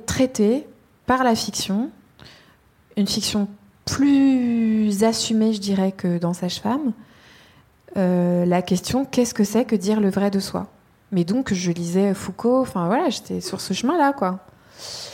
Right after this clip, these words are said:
Et, euh, j'ai brutalement arrêté le texte et j'ai brutalement arrêté d'écrire. Et j'ai même dit à Sabine que j'allais brutalement arrêter d'écrire tout court. Et du temps a passé sans que j'écrive un seul mot.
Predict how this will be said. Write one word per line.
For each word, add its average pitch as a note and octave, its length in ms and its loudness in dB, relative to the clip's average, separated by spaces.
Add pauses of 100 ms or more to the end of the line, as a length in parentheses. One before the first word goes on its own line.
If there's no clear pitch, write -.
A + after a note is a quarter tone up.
(400)
Et, G#3 220 6
euh, F#3 240 6
j'ai F3+ 180 2
brutalement A#3+ 560 4
arrêté G3 320 2
le F3+ 100 2
texte - 680 -10
et G3 80 2
j'ai F#3 160 2
brutalement C4 480 2
arrêté A#3 280 0
d'écrire. G3+ 460 -6 (240)
Et F#3+ 80 -4
j'ai E3+ 140 -2
même E3+ 180 2
dit F#3+ 140 0
à G#3 80 2
Sabine F3+ 360 -4
que - 160 -8
j'allais E3 280 -4
brutalement G3+ 500 -2
arrêter F#3 300 -4
d'écrire - 420 -10 (180)
tout C4+ 200 -4 (200)
court. C4 280 -8 (1500)
Et G3+ 140 4
du F#3+ 160 -2
temps A3 200 4
a G#3 80 2
passé F#3 440 0 (360)
sans G3+ 260 0
que G#3 100 2
j'écrive F3+ 380 0
un F3+ 80 2
seul F3 220 -2
mot. G#3 300 0